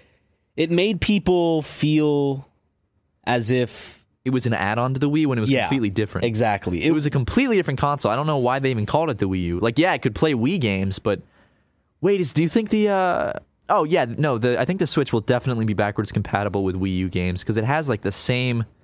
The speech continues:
Speaker 2: it has basically the same layout, like, the same kinda interface.
Speaker 1: Yeah.
Speaker 2: Of, like, the design of the controller could easily play any Wii U game. One thing they didn't show, or they might have, I just didn't notice in the trailer, it didn't look touchscreen.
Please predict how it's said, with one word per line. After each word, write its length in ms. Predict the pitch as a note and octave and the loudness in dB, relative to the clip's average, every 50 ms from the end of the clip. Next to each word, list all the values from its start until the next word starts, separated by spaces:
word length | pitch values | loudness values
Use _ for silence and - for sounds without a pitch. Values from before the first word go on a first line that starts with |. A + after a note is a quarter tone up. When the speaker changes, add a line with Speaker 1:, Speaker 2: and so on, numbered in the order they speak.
| _ _ _ _ _ _ - | _ _ _ _ _ _ -2
Speaker 2:
it 80 | - | -2
has 140 | G3+ G3 - | -2 -2 0
basically 320 | - E3 D#3 - - D#3 C3+ | 0 0 0 2 2 0 2
the 80 | A#2 | 2
same 280 | G#2+ - - C3+ B2 G#2+ | -2 0 0 0 0 0
layout, 440 | G2 G#2+ A#2 A#2 F#2 F2+ E2+ - G2 | 0 2 2 0 0 -2 -4 -4 -4
like, 140 | G2+ G2 - | -6 -4 -4
the 60 | G2+ | -4
same 380 | - - A2+ A2 G#2+ G2+ F#2+ | -4 -2 0 0 0 0 -2
kinda 240 | F#2 - - A2 - | -4 -4 -4 -4 -2
interface. 680 | - G2+ G#2 A2 A#2 - D#3 D#3+ F3+ F3+ - - - - - | -2 -2 -2 -2 -2 -2 0 -2 -2 -2 -4 -8 -10 -6 -2
Speaker 1:
Yeah. 380 | G#2 G2+ F#2 E2 D#2 D2+ D#2 - - | -2 0 0 0 -2 -4 -6 -6 -4
Speaker 2:
Of, 320 | - F2+ F2 A2+ G#2 A2 | -2 0 0 -2 0 0
like, 140 | A2 G#2+ - | -2 -2 0
the 120 | - G2+ - - _ - | -4 -6 -6 -10 _ -6
design 280 | - A2+ A#2+ B2+ C#3 C#3+ | -4 -2 0 0 0 -2
of 40 | |
the 60 | B2+ A2+ | -2 -2
controller 600 | - G#2+ - - - B2+ B2 A#2 G#2 G2 F#2+ - _ _ _ _ _ _ _ _ _ - | -2 -2 -2 0 0 2 2 2 0 0 -2 -6 _ _ _ _ _ _ _ _ _ -4
could 140 | - G#2+ G#2 | -2 -2 0
easily 340 | - B2 B2 A2+ A2 A2 G2+ | 2 0 0 2 0 -2 -2
play 300 | - - G#2 F#2 F#2 - | 0 0 0 0 0 0
any 400 | G2+ G#2 G#2 G2+ F#2+ F2+ F2+ G2 - G2+ | 0 0 0 0 0 -2 -2 -4 -4 -4
Wii 120 | G#2 G2 | -2 0
U 120 | F#2+ G2 F#2 | 0 -2 -2
game. 280 | F#2+ F2+ F2 F2 E2 - - - - - | -2 -2 -2 -2 -4 -8 -12 -20 -14 -4
One 160 | - D#3 F#3+ | -2 -2 0
thing 140 | F#3+ C4 B3 | 0 0 2
they 100 | A#3+ A3 | 2 2
didn't 240 | D3+ G#3+ B3+ A#3 A3 | 2 0 0 0 0
show, 400 | - - C3+ A2+ F#2+ F2 E2+ - - _ _ _ _ _ _ _ - | 0 2 0 0 0 -2 -4 -8 -12 _ _ _ _ _ _ _ -2
or 120 | - C3 | -2 0
they 80 | C#3 C#3+ | 0 0
might 220 | C#3 D3 D#3+ F3 | 0 0 0 0
have, 100 | D3+ A#2 | 0 0
I 80 | A2 G#2+ | 0 0
just 200 | A#2+ A2+ - - | 0 -2 0 -2
didn't 160 | B2+ A#2 A2 | -2 0 0
notice 280 | G#2 A2 B2 B2+ - E3 | 0 0 0 0 -2 -2
in 60 | D3+ | -4
the 60 | D#3+ | -2
trailer, 360 | D3+ - F3+ F3+ F3+ F#3 F3 - _ _ _ _ _ _ _ - | 0 0 0 2 2 0 -2 -6 _ _ _ _ _ _ _ -4
it 160 | A#2+ A#2+ - | -4 -2 2
didn't 240 | - F3 F#3 F#3+ F#3 | 2 2 2 2 -2
look 140 | F3 C3+ | -2 -2
touchscreen. 480 | - - D3 - - - G#2+ F#2 G#2 - | -2 -2 -2 -2 -2 -4 -4 -6 -6 -8